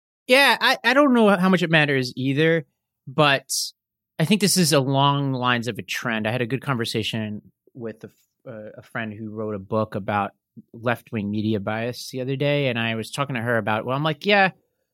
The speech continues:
perhaps there was a left-wing media bias at a certain point,"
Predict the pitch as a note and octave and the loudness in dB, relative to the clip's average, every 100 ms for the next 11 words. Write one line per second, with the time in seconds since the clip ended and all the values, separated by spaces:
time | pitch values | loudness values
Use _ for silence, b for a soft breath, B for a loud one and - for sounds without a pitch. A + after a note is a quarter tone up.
0 | _ _ _ _ _ _ _ - A3 - | _ _ _ _ _ _ _ -2 -2 0
1 | C3 G2 - - - - _ _ _ _ | -2 -2 -10 -12 -12 -14 _ _ _ _
2 | - C#3 B2+ C3+ C3 B2+ B2+ A#2 A#2+ A#2 | -4 -2 2 4 4 2 -2 0 0 -2
3 | B2+ A2+ A2+ A2+ G2+ A2 G#2+ - A2 G2+ | -4 -4 -2 -2 0 0 0 -4 -12 -8
4 | B2 A2+ G2+ _ G#2 A2+ B2+ | -8 -8 -10 _ -8 -6 -8